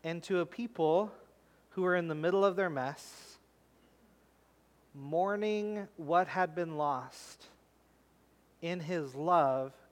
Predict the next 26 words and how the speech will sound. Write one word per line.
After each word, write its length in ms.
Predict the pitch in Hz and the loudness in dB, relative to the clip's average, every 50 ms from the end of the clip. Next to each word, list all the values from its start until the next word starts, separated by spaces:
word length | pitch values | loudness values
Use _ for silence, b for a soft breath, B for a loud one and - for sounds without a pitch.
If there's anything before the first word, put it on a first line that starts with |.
| _ - | _ -4
God 280 | 143 139 147 143 131 | -2 -2 -2 -2 -4
gave 240 | - 143 139 139 131 | -4 -4 -4 -4 -4
them 160 | 135 127 127 | -8 -10 -10
a 80 | 123 120 | -10 -12
promise 760 | - - 127 110 107 107 98 - - - - - - - - _ _ _ _ _ _ _ _ _ _ _ _ _ _ _ _ _ b b b b b b b b b b | -10 -8 -8 -8 -10 -14 -20 -20 -20 -20 -20 -20 -20 -20 -20 _ _ _ _ _ _ _ _ _ _ _ _ _ _ _ _ _ b b b b b b b b b b
that 180 | 151 143 - | -2 -2 0
there 180 | - 151 160 170 | 2 2 2 2
would 140 | 190 190 - | 0 -2 -4
come 200 | - 175 175 185 | -6 -6 -4 -4
a 40 | 202 | -2
day 400 | 175 160 151 139 139 156 190 208 - - - _ _ _ _ _ _ _ _ _ b b b b b b b b b b b b b | 0 2 4 4 4 2 0 -6 -12 -18 -20 _ _ _ _ _ _ _ _ _ b b b b b b b b b b b b b
when 140 | 147 147 139 | -10 -10 -10
he 180 | 131 175 175 | -6 -4 -4
would 180 | 170 165 147 - | -2 -2 -4 -6
send 540 | - - - 196 190 202 214 214 208 196 - - | -10 -8 -2 0 0 0 0 -2 -4 -8 -8 -6
a 140 | 160 160 160 | -6 -4 -4
Messiah, 640 | 151 151 147 - - - 127 120 120 117 117 117 120 - | -4 -6 -8 -6 -2 -2 0 0 0 0 -2 -4 -4 -4
a 140 | 147 139 | -6 -6
deliverer, 880 | 131 131 143 135 139 156 160 151 156 165 160 156 160 160 160 156 156 139 | -4 -4 -4 -2 -2 -2 -2 -2 -2 -2 -2 -2 0 0 0 0 -2 -2
a 140 | 139 147 139 | -4 -6 -8
savior, 680 | - - - 170 170 165 135 127 127 131 139 170 185 - b b b b b b b b b b b b | -8 -8 -6 -6 -6 -6 -6 -8 -6 -6 -6 -6 -8 -10 b b b b b b b b b b b b
who 180 | - - 180 180 | -8 -4 -2 2
would 200 | 175 180 175 156 | 2 2 2 2
rectify 880 | 151 139 156 180 196 - - - 208 180 - - 196 190 190 185 185 | 0 4 4 4 4 2 0 -6 -6 -4 0 2 4 6 6 6 4
their 220 | 170 160 170 165 156 | 4 2 0 -2 -2
situation 840 | - - - 175 - - - 170 165 160 151 - - - 127 110 | -4 -6 -10 -10 -8 -8 -6 -4 -2 -4 -4 -6 -8 -14 -14 -16